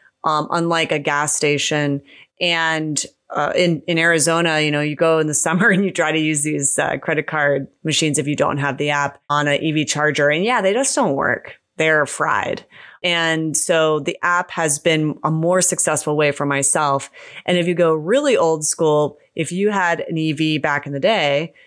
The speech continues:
you had one of, you know, five or six little dongle things that you,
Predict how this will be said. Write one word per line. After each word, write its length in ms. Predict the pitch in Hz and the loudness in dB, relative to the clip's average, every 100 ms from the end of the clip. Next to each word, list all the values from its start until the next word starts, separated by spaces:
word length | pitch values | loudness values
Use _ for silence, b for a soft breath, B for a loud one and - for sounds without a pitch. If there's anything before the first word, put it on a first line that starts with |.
| b - | b -2
you 220 | 170 185 | 0 2
had 420 | 151 147 156 147 | 2 0 0 -2
one 340 | 147 147 151 | -2 0 0
of, 540 | 156 - 147 143 139 - _ - | -2 -2 0 0 -2 -8 _ -6
you 120 | 143 | -4
know, 180 | - - | -2 -4
five 480 | - - 143 143 143 | -6 0 2 0 -2
or 100 | 147 | -2
six 420 | - 151 - - | 0 0 -2 -4
little 480 | 160 170 165 165 b b b 160 | -2 2 2 2 b b b -6
dongle 560 | 151 151 208 190 160 | 0 2 2 2 2
things 500 | 160 156 160 175 185 | 2 2 2 2 2
that 160 | 160 143 | 0 0
you, 480 | 147 151 156 160 | 0 0 0 -2